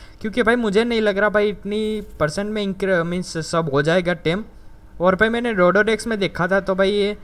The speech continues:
ये बंदा भाई जो बेरी है, अ, मेजो बेरी, उससे भाई जल्दी टेम होता है, मीन्स एक मिनट जल्दी टेम होता है जो क्रॉप प्लांट होते हैं, मीन्स आलू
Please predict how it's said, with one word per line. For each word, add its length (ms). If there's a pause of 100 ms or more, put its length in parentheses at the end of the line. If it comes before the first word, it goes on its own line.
(380)
ये 100
बंदा 320
भाई 140
जो 180
बेरी 440
है, 180
अ, 200
मेजो 340
बेरी, 260
उससे 400
भाई 140
जल्दी 420
टेम 200
होता 280
है, 80
मीन्स 240
एक 340
मिनट 320
जल्दी 320
टेम 200
होता 280
है 180
जो 180
क्रॉप 420
प्लांट 260
होते 240
हैं, 220
मीन्स 400
आलू 240